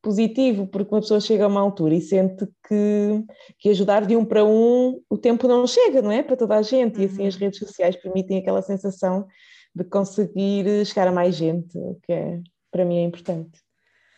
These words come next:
Speaker 2: Boa, olha, então se calhar antes de começar, para quem, eu duvido que alguém que vai ouvir este podcast não te conheça já, mas, mas apresentar-te, eh, um bocadinho. Portanto, és obstetra, não é? Trabalhas,
Speaker 1: Uhum.
Speaker 2: ehm,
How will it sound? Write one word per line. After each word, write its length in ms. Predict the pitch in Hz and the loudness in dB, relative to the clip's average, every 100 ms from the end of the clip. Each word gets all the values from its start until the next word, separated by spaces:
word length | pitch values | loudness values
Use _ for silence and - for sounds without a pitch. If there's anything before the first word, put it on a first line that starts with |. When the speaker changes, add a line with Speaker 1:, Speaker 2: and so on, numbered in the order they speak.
| _ _ 233 | _ _ -6
Speaker 2:
Boa, 240 | 247 233 | -2 -2
olha, 140 | 196 185 | -2 -4
então 240 | 233 254 | -8 -10
se 120 | 220 | -10
calhar 240 | 226 220 214 | -6 -6 -6
antes 440 | 214 214 214 202 | -8 -10 -10 -10
de 100 | 196 | -12
começar, 480 | 202 202 190 170 170 | -12 -14 -10 -10 -10
para 120 | 185 | -12
quem, 240 | 185 180 - | -10 -12 -12
eu 100 | 185 | -14
duvido 340 | 180 185 285 | -12 -10 -10
que 380 | - 240 233 190 - | -8 -6 -6 -8 -8
alguém 300 | 190 190 214 | -4 -4 -6
que 60 | 196 | -6
vai 140 | 196 | -6
ouvir 180 | 190 190 | -4 -8
este 120 | 190 | -8
podcast 400 | 190 190 196 196 | -14 -12 -12 -10
não 100 | 214 | -12
te 60 | 208 | -12
conheça 460 | 220 202 196 202 | -12 -12 -12 -12
já, 360 | 185 175 160 220 - - - | -10 -8 -10 -12 -20 -20 -16
mas, 720 | 208 214 208 208 202 202 202 196 | -8 -4 -2 -2 -2 -4 -6 -8
mas 200 | 214 220 | -6 -4
apresentar-te, 580 | 220 214 220 214 214 214 220 220 214 214 214 - | -4 -4 -4 -2 -4 -6 -6 -4 -4 -4 -4 -6
eh, 340 | 202 196 196 190 | -8 -8 -8 -10
um 80 | 202 | -12
bocadinho. 380 | 202 226 415 330 | -10 -10 -10 -12
Portanto, 220 | - 175 | -12 -10
és 100 | 180 | -8
obstetra, 500 | 190 190 220 254 302 | -8 -8 -8 -8 -8
não 100 | 226 | -8
é? 100 | 185 | -8
Trabalhas, 800 | 190 180 180 180 180 185 180 175 | -8 -8 -8 -8 -8 -10 -12 -16
Speaker 1:
Uhum. 80 | - - | -16 -12
Speaker 2:
ehm, 640 | 175 170 170 170 170 170 | -10 -10 -12 -14 -16 -20